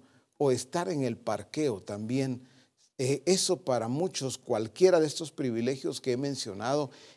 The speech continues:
y cualquier otro que no haya mencionado, lo, lo ven como lo más importante. Entonces se sienten satisfechos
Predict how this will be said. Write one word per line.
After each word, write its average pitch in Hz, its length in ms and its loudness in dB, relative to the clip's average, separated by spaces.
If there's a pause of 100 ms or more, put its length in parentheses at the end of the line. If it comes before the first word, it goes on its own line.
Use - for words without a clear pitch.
y 127 100 -2
cualquier 135 560 2
otro 156 380 0
que 110 160 -8
no 110 120 -4
haya 120 160 -2
mencionado, 123 720 -6 (400)
lo, 127 400 4
lo 131 320 2
ven 151 220 2
como 131 540 -4
lo 123 200 0
más 135 320 -2
importante. - 840 -8 (720)
Entonces 180 540 0
se 135 100 -4
sienten 151 480 -2
satisfechos 143 960 -4